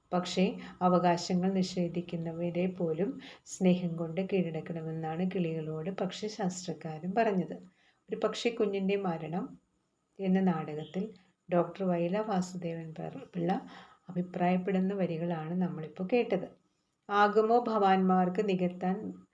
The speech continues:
ലോക സാമൂഹ്യ ദുർനിയമങ്ങൾ, സ്നേഹസുന്ദര പാതയിലൂടെ പൗ-, വേഗമാവട്ടെ, വേഗമാവട്ടെ." ഈ വരികളിലൂടെ വൈലോപ്പിള്ളിയുടെ യഥാ-, ജീവിത സന്ദ-, ദർശനം എന്താണെന്ന്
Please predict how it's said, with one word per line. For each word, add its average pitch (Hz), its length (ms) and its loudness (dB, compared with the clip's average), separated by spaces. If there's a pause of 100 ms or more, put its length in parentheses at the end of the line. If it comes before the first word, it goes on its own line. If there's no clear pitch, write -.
(260)
ലോക 190 280 6
സാമൂഹ്യ 180 600 0
ദുർനിയമങ്ങൾ, 170 800 -2 (440)
സ്നേഹസുന്ദര 185 920 2
പാതയിലൂടെ 170 640 -2
പൗ-, 175 360 -4 (1000)
വേഗമാവട്ടെ, 185 920 2
വേഗമാവട്ടെ." 160 800 -6 (760)
ഈ 220 120 0
വരികളിലൂടെ 190 640 6
വൈലോപ്പിള്ളിയുടെ 175 840 -2 (540)
യഥാ-, 185 440 -2 (100)
ജീവിത 196 360 2
സന്ദ-, 185 440 0 (680)
ദർശനം 196 540 -2
എന്താണെന്ന് 170 600 -2